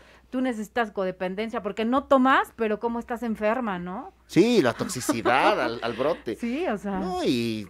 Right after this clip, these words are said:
Speaker 2: em, ya, mi abogado patrono, yo siempre le hago repelar. Tienes la mano del poder,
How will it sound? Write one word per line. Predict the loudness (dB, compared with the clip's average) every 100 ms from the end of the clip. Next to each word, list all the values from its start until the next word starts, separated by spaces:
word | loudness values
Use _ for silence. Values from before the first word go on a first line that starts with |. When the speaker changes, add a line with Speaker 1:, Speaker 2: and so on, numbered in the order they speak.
| -12
Speaker 2:
em, | -10 -10 -10
ya, | -6
mi | -2
abogado | 0 4 4 4
patrono, | 0 0 2 2 0
yo | 0 -2
siempre | -2 2 2
le | 4
hago | 4 4
repelar. | 4 2 4 6 6 4 -4 -10 -10 -14 -16 -10 -2
Tienes | 2 2
la | 4 4
mano | 6 6
del | 6 4
poder, | 4 4 8 10 8 6